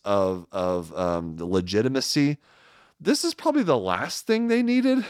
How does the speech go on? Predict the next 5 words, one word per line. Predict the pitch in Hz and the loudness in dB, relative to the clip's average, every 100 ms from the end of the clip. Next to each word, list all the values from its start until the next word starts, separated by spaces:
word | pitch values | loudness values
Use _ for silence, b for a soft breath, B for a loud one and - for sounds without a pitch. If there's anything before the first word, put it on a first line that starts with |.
| - - | -10 -20
<laughs> | - - | -12 -2
was | 160 - 151 139 - b b b - | 0 2 2 2 -4 b b b -4
to | 160 147 131 - b b | 2 4 4 0 b b
make | 120 127 143 160 165 - | -8 -4 2 2 0 0
everyone, | 135 135 139 135 131 127 123 127 | 2 4 4 4 6 4 2 -2